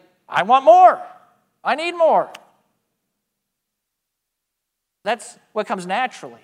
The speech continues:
But Paul says he learned something different. "I don't say this out of need, for I have learned to be content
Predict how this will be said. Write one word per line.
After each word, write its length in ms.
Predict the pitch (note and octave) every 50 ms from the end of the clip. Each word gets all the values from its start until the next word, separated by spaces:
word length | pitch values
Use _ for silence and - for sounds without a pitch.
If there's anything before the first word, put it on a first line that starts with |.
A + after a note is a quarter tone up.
| _ _ _ _ _ _ _ _ _ _
But 140 | - F#3 -
Paul 260 | - C#4+ D#4 D#4+ D#4
says 260 | D#4 - G#3+ G3 F#3 -
he 120 | A3+ G3+
learned 540 | F#3+ F#3+ F#3+ A3 B3 C#4 C#4 C4+ C4 B3 A3
something 420 | - B3 A#3+ A#3 - B3+ B3 G#3+
different. 800 | G3+ C4+ D4 C#4+ C#4+ - C#4+ C4+ A3+ F3 - - - - - - - _ _ _ _ _ _ _ _ _ _ _ _ _ _ _ _ _ _ _ _ -
"I 120 | - C4+
don't 160 | D#4+ E4+ E4
say 240 | A#3+ - A#3 B3+ D4
this 200 | B3 G#3 - -
out 140 | F#3 E3+ D#3+
of 140 | C#3+ C3 C#3+
need, 560 | D#3 F3+ A#3 B3+ A3+ D#3+ B2+ C3+ E3 G#3 A3+ _ - _ _
for 140 | - A#3
I 100 | B3 C#4
have 220 | C4 C4+ C#4 A3+ G#3
learned 800 | G#3 G3+ G#3+ B3+ D4 C#4 B3+ G#3+ D#3+ D3 D#3 F#3 G#3 G#3 F#3 - -
to 80 | F#3+ F3
be 160 | F3+ G3 G3
content 600 | F#3+ - F#3+ F#3 - F#3+ D3 A#2+ A#2 _ -